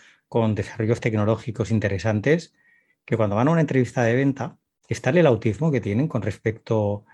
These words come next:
a la información del cliente, que es que lo que hacen básicamente son demos, demos de su producto, porque están tan enfocados en el producto, el producto está, oye, a lo mejor precisamente el producto es buenísimo,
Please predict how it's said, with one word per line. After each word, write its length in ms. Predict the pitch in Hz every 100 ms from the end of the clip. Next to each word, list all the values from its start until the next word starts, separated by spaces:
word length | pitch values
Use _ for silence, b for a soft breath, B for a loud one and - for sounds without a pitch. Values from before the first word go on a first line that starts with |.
| b b b b
a 100 | 107
la 60 |
información 460 | 104 - 101 104 110
del 180 | 147 147
cliente, 560 | 127 117 113 123 165 - -
que 100 | 120
es 60 |
que 120 | -
lo 100 | 117
que 60 | 117
hacen 180 | - 127
básicamente 420 | 123 127 120 127
son 180 | 131 113
demos, 420 | 147 104 - _ _ _ -
demos 240 | 120 143
de 140 | 151 139
su 120 | 123
producto, 440 | - 104 101 - 98
porque 220 | 98 104
están 240 | - 135
tan 180 | 151 165
enfocados 520 | 160 160 120 101 95
en 60 | 107
el 120 | 101
producto, 380 | 113 123 156 180
el 100 | 139
producto 240 | 156 160
está, 240 | - 160 180 B B B
oye, 160 | 185
a 40 | 135
lo 40 |
mejor 340 | 107 160 - - -
precisamente 320 | 120 127 175
el 100 | 165
producto 300 | 143 120 170
es 120 | 160
buenísimo, 960 | 139 110 110 113 131 226 - 107 95 98